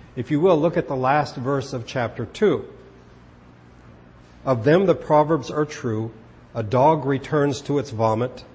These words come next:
and a sow that is washed goes back to her wallowing in the mud." Now look at verse number one of chapter three.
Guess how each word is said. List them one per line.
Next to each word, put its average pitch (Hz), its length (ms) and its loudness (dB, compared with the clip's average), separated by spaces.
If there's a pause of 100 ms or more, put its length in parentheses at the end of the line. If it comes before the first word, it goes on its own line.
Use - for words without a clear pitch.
(260)
and 117 120 -4
a 113 60 0
sow 139 320 2
that 135 160 0
is 123 160 -4
washed 117 380 0
goes 123 240 -4
back 120 340 0
to 120 120 -6
her 120 140 0
wallowing 110 500 0
in 110 100 -2
the 127 60 0
mud." 143 200 0 (1400)
Now 139 100 2
look 156 220 2
at 135 80 -2
verse 139 240 -4
number 131 160 -2
one 127 180 0
of 120 100 -6
chapter 117 360 -6
three. 160 320 -4